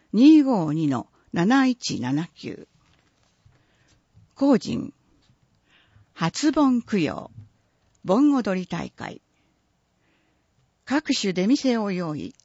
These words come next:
子供を中心に二百五十人以上が集まりました。大津、ふれあい登山。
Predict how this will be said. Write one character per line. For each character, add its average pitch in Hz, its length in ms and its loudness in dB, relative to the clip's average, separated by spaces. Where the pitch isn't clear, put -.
子 - 160 0
供 214 220 2
を 208 100 0
中 196 180 -2
心 190 260 -4
に 185 220 -4
二 185 160 -2
百 285 300 -2
五 294 160 0
十 277 180 2
人 254 280 2
以 226 40 0
上 170 160 -4
が 135 180 -4
集 151 140 -8
ま 147 120 -4
り 143 100 -10
ま 131 140 -8
し - 160 -10
た。 - 120 -16
大 220 300 0
津、 180 320 -6
ふ - 200 -4
れ 285 220 6
あ 254 120 4
い 202 160 -4
登 160 160 -6
山。 - 280 -10